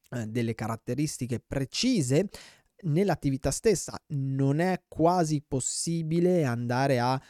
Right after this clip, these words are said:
ehm, strutturare quello che si chiama, ehm, modello prestativo, cioè a, andare a fare una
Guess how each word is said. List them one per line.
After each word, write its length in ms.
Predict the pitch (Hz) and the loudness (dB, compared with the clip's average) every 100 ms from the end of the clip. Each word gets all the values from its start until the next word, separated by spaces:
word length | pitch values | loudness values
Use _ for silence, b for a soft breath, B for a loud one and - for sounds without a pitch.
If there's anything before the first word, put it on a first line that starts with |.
| B B | B B
ehm, 880 | 117 113 113 110 104 101 101 98 - - | -4 -2 -2 -4 -4 -6 -8 -10 -14 -16
strutturare 840 | - - 147 - 190 180 151 175 | -4 0 0 2 2 2 2 0
quello 200 | 160 131 | 2 0
che 100 | 123 | 0
si 120 | 127 156 | -4 -4
chiama, 540 | - 123 131 139 139 B B B _ | -2 -2 0 0 -2 B B B _
ehm, 540 | 123 110 110 107 107 - - | -6 -4 -6 -10 -12 -10 -2
modello 360 | 143 143 135 | 2 4 4
prestativo, 640 | 135 131 123 127 123 113 117 | 4 2 0 -2 -2 -2 0
cioè 340 | - 143 127 | 2 4 2
a, 220 | - 135 - | 0 -4 -4
andare 400 | - 139 160 147 | -6 -2 0 0
a 60 | |
fare 180 | 131 135 | 0 -2
una 280 | 135 135 | 0 -2